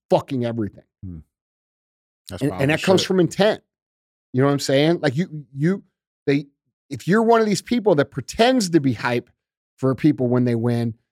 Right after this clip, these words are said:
Speaker 1: but in your heart, you're still jealous, I've never observed those type of people to win. And, and I didn't win when I pretended. Like, when I used to pretend, oh, I pretend like, "Oh, yeah, that's cool. Really, you know, I'm happy for him."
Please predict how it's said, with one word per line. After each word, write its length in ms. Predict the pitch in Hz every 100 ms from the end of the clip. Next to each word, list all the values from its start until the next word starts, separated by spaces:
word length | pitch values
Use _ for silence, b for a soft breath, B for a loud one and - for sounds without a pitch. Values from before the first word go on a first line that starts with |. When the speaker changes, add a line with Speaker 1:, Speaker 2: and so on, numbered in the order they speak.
| _ -
Speaker 1:
but 100 | 131
in 80 | 139
your 100 | 131
heart, 320 | 151 175 156
you're 80 | 131
still 260 | - 151
jealous, 600 | 120 123 135 170 185 - _ _ _ _ 110
I've 360 | 156 151 135
never 280 | 143 151 151
observed 380 | 127 117 135 117
those 160 | 127 120
type 220 | 135 107
of 100 | 101
people 240 | 120 110
to 60 | 104
win. 260 | 98 90 76 _ _ _ _ _ _ _ _ _ _ _ _ _ _ _ _ -
And, 160 | 139 -
and 100 | 160
I 100 | 220
didn't 200 | 262 151
win 180 | 139 120
when 120 | 123
I 60 | 117
pretended. 500 | 117 - 110 90 76 131
Like, 120 | 131
when 100 | 147
I 40 |
used 200 | 151 165
to 40 | -
pretend, 420 | 151 - 135 156
oh, 100 | 139
I 100 | 127
pretend 420 | 120 117 - 135
like, 120 | 131 - _ _
"Oh, 100 | 156
yeah, 140 | 160 151
that's 180 | 156
cool. 360 | - 123 113 117 _ _ -
Really, 240 | 151 156 135
you 60 |
know, 100 | 127
I'm 100 | 120
happy 240 | 123 131 123
for 280 | 123 113
him." 100 | 104